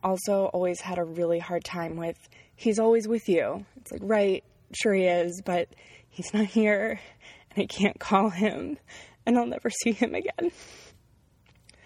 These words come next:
A lot of people said things to the effect of, "His legacy lives on within you," which is a totally nice thing to say, but I wish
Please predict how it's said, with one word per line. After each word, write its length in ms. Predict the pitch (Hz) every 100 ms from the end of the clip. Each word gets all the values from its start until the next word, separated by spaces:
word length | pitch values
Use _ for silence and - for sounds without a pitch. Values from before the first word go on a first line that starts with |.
| - _ _ _ _ -
A 80 |
lot 220 | 226 208 226
of 100 | 226
people 380 | 214 - 208 208
said 140 | 196 190
things 240 | 202 196
to 100 | 202
the 120 | 180
effect 420 | 190 - 180 -
of, 200 | - - - - 214
"His 220 | 214 208
legacy 460 | 214 196 202 170
lives 260 | 170 113 -
on 180 | 85 -
within 240 | - -
you," 140 | 67 - - _ - - - -
which 220 | - 185 190
is 180 | 170 160 -
a 200 | 180 170 - _
totally 520 | - - 196 180 170
nice 180 | 165 165 -
thing 160 | 160 170
to 100 | 175
say, 320 | - 131 165
but 180 | - 165
I 60 | 165
wish 180 | 156